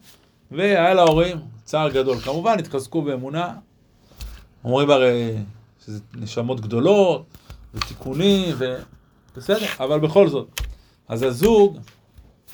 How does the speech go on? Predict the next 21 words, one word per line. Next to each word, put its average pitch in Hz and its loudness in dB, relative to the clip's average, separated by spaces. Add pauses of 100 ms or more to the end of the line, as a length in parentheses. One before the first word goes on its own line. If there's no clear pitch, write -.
(100)
הגיעו 170 -2
ל-, 139 0
לרב 139 2
לויכטר, 131 -2 (540)
אמרו 170 0
לו, 175 2
"כבוד 160 -2
הרב, 170 2 (320)
מה 185 -2
יש 160 -2
לך 160 -6
להגיד 139 -2
לנו? 117 -8 (880)
מה 180 4
הרב 190 6
יכול 180 2
לכוון 156 -2
אותנו 156 -2
בהסתכלות, 123 -6
בדברים, 120 -6
מה?" 131 -10